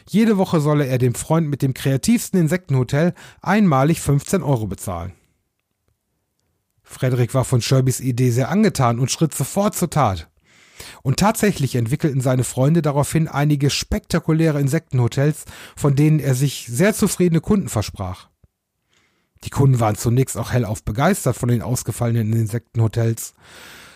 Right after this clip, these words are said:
Doch erneut kam es zu Beschwerden. Dieses Mal bemängelten die Kunden die abnehmende Qualität. Frederik war zunehmend enttäuscht von seinen Freunden und rückte immer enger mit Sherby zusammen, die stets ver-, versprach, ihm aus der Patsche zu helfen.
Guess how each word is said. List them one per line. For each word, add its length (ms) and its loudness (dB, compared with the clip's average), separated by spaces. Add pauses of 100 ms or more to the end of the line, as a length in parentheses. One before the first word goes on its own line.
(120)
Doch 160 0
erneut 380 4
kam 180 2
es 140 -2
zu 80 2
Beschwerden. 600 0 (920)
Dieses 280 2
Mal 220 2
bemängelten 480 0
die 80 0
Kunden 320 0
die 140 -2
abnehmende 480 -2
Qualität. 640 0 (2250)
Frederik 480 0
war 140 0
zunehmend 400 2
enttäuscht 420 0
von 140 0
seinen 220 0
Freunden 340 0
und 120 0
rückte 240 0
immer 360 4
enger 200 4
mit 160 2
Sherby 320 2
zusammen, 500 2 (340)
die 80 2
stets 320 2
ver-, 340 -2
versprach, 580 0
ihm 200 -2
aus 180 -4
der 80 0
Patsche 320 0
zu 160 -4
helfen. 380 -4